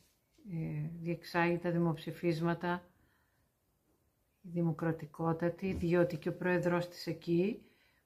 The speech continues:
κυκλοφορεί με το τρόλεϊ στην τελευταία θέση,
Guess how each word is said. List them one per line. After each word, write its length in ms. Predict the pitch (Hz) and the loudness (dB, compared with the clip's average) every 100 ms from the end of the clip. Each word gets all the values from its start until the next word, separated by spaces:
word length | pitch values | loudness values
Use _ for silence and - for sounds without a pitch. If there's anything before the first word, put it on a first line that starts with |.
| _ _ _ _ _ _ _ | _ _ _ _ _ _ _
κυκλοφορεί 760 | - - 185 170 170 160 165 | -20 -2 4 4 4 4 4
με 160 | 208 214 | 4 2
το 500 | 214 - 185 175 160 | -2 -4 0 2 0
τρόλεϊ 840 | 156 151 151 170 190 214 214 208 202 | -2 0 2 2 0 0 0 -2 -6
στην 240 | - 175 | -6 -4
τελευταία 680 | 165 160 156 156 190 175 156 | 0 2 0 -2 -4 -2 -2
θέση, 720 | - 160 170 - 220 214 | -4 -4 -4 -4 -6 -6